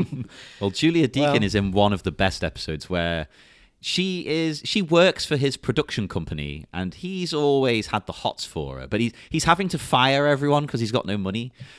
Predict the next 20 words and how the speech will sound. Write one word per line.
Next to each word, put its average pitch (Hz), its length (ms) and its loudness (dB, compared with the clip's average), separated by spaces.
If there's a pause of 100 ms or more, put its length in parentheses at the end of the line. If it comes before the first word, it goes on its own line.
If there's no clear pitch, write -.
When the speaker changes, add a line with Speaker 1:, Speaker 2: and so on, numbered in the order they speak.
(380)
Speaker 2:
So - 180 0
he, 147 240 0
he 151 200 -2 (240)
goes 180 280 6
out 165 160 4
on 143 100 0
a 123 60 0
date 139 260 2
with 117 120 0
her 98 100 4
on, 90 320 -2 (160)
uh, 90 200 -2
Valentine's 92 760 0
Day. 69 380 -10 (920)
Um, 69 580 -10 (260)
and 113 160 -2
he, 226 280 -8
he 220 240 -2
essentially 220 560 2
then 160 320 2